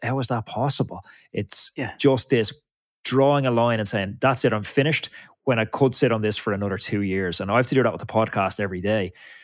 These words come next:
Speaker 1: Some
Speaker 2: Yeah.
Speaker 1: episodes, you know, I'm so proud of them. Other episodes, I'm like, "You know what?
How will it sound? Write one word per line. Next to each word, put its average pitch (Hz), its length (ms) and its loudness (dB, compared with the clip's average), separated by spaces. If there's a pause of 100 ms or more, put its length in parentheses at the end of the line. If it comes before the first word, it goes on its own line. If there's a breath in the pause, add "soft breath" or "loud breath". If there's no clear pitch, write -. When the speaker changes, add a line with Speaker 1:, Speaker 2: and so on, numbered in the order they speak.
(100)
Speaker 1:
Some 127 200 4
Speaker 2:
Yeah. 123 60 4
Speaker 1:
episodes, 117 500 2
you 117 60 2
know, 107 120 0
I'm 101 80 -2
so 110 260 2
proud 117 320 2
of 107 60 -4
them. 98 100 -4
Other 110 180 0
episodes, 107 460 0
I'm 104 60 -2
like, 95 180 -6
"You 120 120 -6
know 120 80 -4
what? 104 160 -4